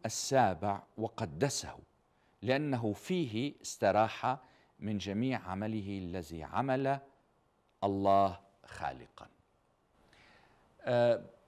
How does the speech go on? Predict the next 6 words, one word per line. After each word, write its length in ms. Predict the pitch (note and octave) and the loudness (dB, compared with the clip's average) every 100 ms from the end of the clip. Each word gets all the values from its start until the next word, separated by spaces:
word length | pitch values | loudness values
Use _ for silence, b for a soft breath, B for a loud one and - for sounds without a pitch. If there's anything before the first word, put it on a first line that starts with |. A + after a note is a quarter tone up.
| _ _ - | _ _ 0
هون 380 | C#3+ G3 F#3+ C#3 - - A#2+ | 8 8 8 2 -6 -20 -4
بنلاحظ، 960 | B2 C3+ C3 D3+ F3 - C#3 A#2+ A2+ - | 4 6 8 8 6 2 0 0 -4 -4
وفينا 640 | C3+ A#2 - F#3+ E3+ A#2 | -4 0 4 4 6 4
هيك 320 | A#2+ - A#2 F2+ A2+ G2+ A#2 G#2 | 0 0 0 0 -4 -6 -4 -4
فينا 260 | D#3 D#3 | 2 4
نلاحظ 600 | B2+ A#2+ D3 - B2 G#2+ | 6 8 6 4 -2 -2